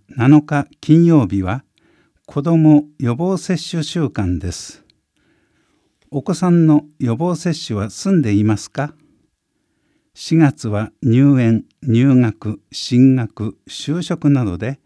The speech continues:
不特定多数の人に接することが増えます。そこで予防接種で病気を予防しようと、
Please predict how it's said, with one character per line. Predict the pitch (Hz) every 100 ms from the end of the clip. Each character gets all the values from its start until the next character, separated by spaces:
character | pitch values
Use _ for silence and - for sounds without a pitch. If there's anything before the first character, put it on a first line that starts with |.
| _ _ _ _
不 | - -
特 | 190 -
定 | 202 185
多 | 180 165
数 | - 170
の | 139
人 | 101 - 101
に | 101 -
接 | - -
す | - - 180
る | 147
こ | 143
と | 139
が | 143
増 | 123 -
え | 92
ま | 87 82
す。 | - - _ _ _ _ _ _ _ _
そ | - -
こ | 160 190
で | 143 117 _ -
予 | 117 135
防 | 185 180
接 | 180 170 -
種 | 101
で | 98 101 -
病 | 120 160
気 | 151 156
を | 143 117
予 | 117 117
防 | 160 165
し | - 160
よ | 147 101
う |
と、 | - 82